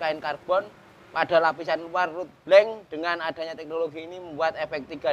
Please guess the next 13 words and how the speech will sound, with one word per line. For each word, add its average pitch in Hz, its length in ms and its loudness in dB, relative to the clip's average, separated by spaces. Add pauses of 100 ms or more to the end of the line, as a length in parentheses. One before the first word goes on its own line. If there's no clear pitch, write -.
D 170 320 -4
ke 151 160 -14
kain 160 320 -2
karbon 170 400 -2 (1800)
yang 160 160 2
dapat 160 240 6
meningkatkan 196 560 -2
daya 160 160 8
tahan 170 320 4
saat 175 240 2
terjadinya 151 480 -6
twisting 165 320 -10
pressure, 156 480 -8